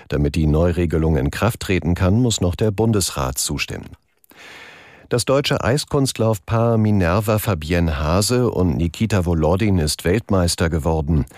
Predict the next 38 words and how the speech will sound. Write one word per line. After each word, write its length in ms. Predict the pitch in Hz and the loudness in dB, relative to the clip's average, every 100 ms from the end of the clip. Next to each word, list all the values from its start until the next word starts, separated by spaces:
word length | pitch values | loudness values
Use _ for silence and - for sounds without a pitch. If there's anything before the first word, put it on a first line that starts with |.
| - - | -12 -6
Bei 100 | 101 | -2
den 220 | 95 90 | 0 0
Titelkämpfen 680 | - 113 101 107 95 95 82 | -2 -2 -2 0 0 0 0
in 160 | 73 | 0
Prag 420 | - 76 80 110 - | -2 -2 0 0 0
siegten 420 | 92 101 - 104 | -2 -2 -2 -2
die 120 | 90 | 0
Berliner 500 | 85 78 90 101 92 | 0 0 2 2 2
vor 220 | - 110 | 0 0
den 200 | 113 101 | 2 0
Olympiazweiten 1000 | 76 78 104 - 87 - - 82 85 80 | -2 0 0 0 -2 -2 -2 -2 -2 -2
Metjelkina 760 | 71 64 80 85 - 90 85 82 | -2 -2 -2 -2 -2 0 2 0
Berulava 640 | 78 73 71 71 80 76 | -2 -4 -4 -2 0 0
aus 220 | 60 65 - | -2 -4 -4
Georgien. 720 | 64 60 90 82 85 69 - - - - | -4 0 0 0 0 0 -4 -14 -20 -8
Für 180 | - 92 | -2 0
Hase 300 | 95 120 123 | 2 2 0
und 160 | 76 95 | 0 0
Volodin 480 | 85 80 90 123 135 | 0 0 0 2 0
ist 220 | 107 - | 0 -2
es 120 | 95 | -2
der 220 | 87 82 | -2 -2
erste 360 | 101 127 - 87 | -2 -2 -2 -2
W-M-Titel 560 | 76 67 87 85 78 | 0 0 0 -2 -2
ihrer 280 | - 71 71 | -4 -4 -6
Karriere. 680 | - 78 76 82 104 90 65 - | -4 -4 0 0 0 0 -2 -6
Vor 220 | - 73 65 | -10 -8 -6
vier 240 | 78 71 | -4 -2
Wochen 280 | 73 110 117 | 0 2 0
hatten 200 | 117 98 | 2 0
sie 120 | 104 | 0
bei 160 | 92 90 | 0 2
den 220 | 90 67 | 2 0
Olympischen 560 | 78 80 78 78 76 | 0 0 0 0 0
Spielen 460 | 73 - 67 67 62 | -2 -4 -4 -2 -2
die 160 | 87 101 | 0 -2
Bronzemedaille 880 | 67 82 95 85 73 65 62 58 60 | 0 0 2 0 0 -2 -4 -6 -6
gewonnen. 400 | 64 60 58 | -6 -4 -6